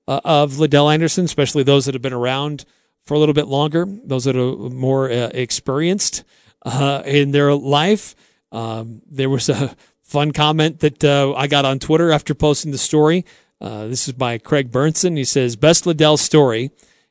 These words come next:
His, uh, L D S ward team had lots of success in the day. They wouldn't let him coach, but the team's coach said,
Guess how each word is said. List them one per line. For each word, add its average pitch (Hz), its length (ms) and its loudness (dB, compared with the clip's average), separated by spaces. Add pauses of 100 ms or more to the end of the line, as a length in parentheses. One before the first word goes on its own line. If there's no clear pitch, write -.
His, 143 300 0
uh, 139 220 2
L 156 160 2
D 170 160 2
S 160 200 2
ward 160 380 2
team 160 300 0
had 131 120 -2
lots 135 300 0
of 156 80 -6
success 156 500 2
in 165 60 -2
the 147 100 2
day. 135 360 4
They 131 100 2
wouldn't 151 280 2
let 160 160 2
him 156 100 0
coach, 165 500 6 (340)
but 139 120 -6
the 139 60 -2
team's 160 340 -2
coach 170 320 4
said, 147 480 2